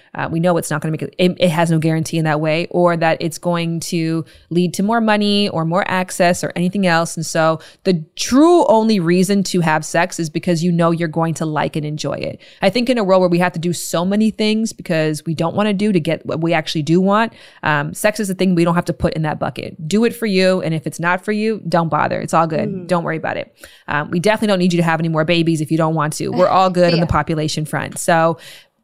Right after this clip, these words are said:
Speaker 1: that air, that self-centeredness, and I, I say self-fullness and self-centeredness, not selfishness, I think is really important. And that can use,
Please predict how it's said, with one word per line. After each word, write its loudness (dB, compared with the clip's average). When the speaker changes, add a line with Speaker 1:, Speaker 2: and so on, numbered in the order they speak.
Speaker 1:
that 2
air, 4
that 2
self-centeredness, 2
and 2
I, 2
I 0
say 0
self-fullness 2
and -2
self-centeredness, -2
not -6
selfishness, -2
I -2
think -4
is -2
really 2
important. -2
And -2
that 0
can 0
use, 2